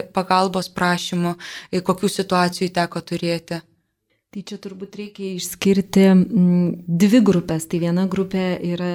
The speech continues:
Speaker 2: kreipusis į Vilniaus arkivyskupijos Carito Betanijos centrą,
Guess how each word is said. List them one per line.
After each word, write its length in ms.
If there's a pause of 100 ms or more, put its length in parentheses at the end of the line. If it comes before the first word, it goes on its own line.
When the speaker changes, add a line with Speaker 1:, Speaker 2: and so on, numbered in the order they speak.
(200)
Speaker 2:
kreipusis 560
į 80
Vilniaus 260
arkivyskupijos 680
Carito 420
Betanijos 720
centrą, 460